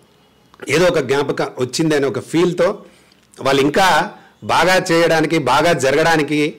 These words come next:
ఎంతో దోహదపడుతుందని ఈ అవార్డ్స్ని మేము చేస్తున్నాం.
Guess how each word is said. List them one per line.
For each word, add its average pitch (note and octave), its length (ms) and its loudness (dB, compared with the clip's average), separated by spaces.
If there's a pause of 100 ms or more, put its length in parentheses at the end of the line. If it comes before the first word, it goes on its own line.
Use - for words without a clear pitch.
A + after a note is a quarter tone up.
(260)
ఎంతో D3+ 360 0 (120)
దోహదపడుతుందని D3 960 0 (340)
ఈ C3+ 80 0
అవార్డ్స్ని D3+ 420 0
మేము C#3+ 500 2 (580)
చేస్తున్నాం. A2+ 340 -4